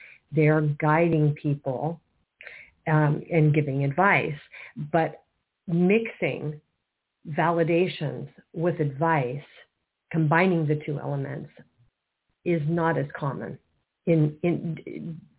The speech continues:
as far as psychics that I've heard doing that in an effective manner and tying the two together. And the validations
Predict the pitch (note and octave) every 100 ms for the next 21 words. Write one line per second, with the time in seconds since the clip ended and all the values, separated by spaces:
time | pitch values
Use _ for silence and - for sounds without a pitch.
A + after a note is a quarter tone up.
0 | _ _ - - _ _ _ _ - -
1 | - _ _ F3+ F3 - E3+ E3 D#3+ D#3
2 | D3+ _ _ _ _ - G3 F#3+ D3+ -
3 | F3 E3 D3+ E3 D3 C#3 - E3 D#3 D3
4 | C#3 - C3+ B2 B2+ C#3 - - C#3 C#3+
5 | A#2+ C#3+ - - - E3 D3+ D3+ C#3+ -
6 | - - - - - D#3 D3 - - -
7 | - _ _ _ _ - G3+ F3+ D3+ F3
8 | G3 F#3 E3 F3 F3 F3+ D3 C#3